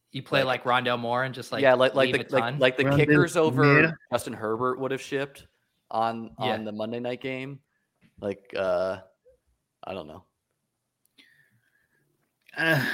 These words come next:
Speaker 3: that's a lot of salary.
Speaker 2: I think
Speaker 1: It
Speaker 2: Kamara
Speaker 1: is.
Speaker 2: is the play because we're, we're not playing the outside wide recievers.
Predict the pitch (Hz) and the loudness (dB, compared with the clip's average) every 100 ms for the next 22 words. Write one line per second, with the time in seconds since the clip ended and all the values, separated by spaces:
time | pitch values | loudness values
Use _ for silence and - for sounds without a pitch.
0 | 107 131 175 190 180 156 - 156 160 139 | 0 2 4 6 6 6 2 0 2 2
1 | 123 110 - - - - - 139 202 143 | 0 -4 -10 -20 -20 -4 2 4 4 2
2 | 143 107 110 110 110 117 107 107 123 120 | 2 2 2 0 -2 2 2 2 0 -4
3 | 123 131 127 139 135 139 135 135 123 120 | -2 -4 -2 -2 2 2 4 0 2 0
4 | - 117 110 110 104 98 120 117 - - | 2 -2 2 0 0 -8 -10 -12 -16 -20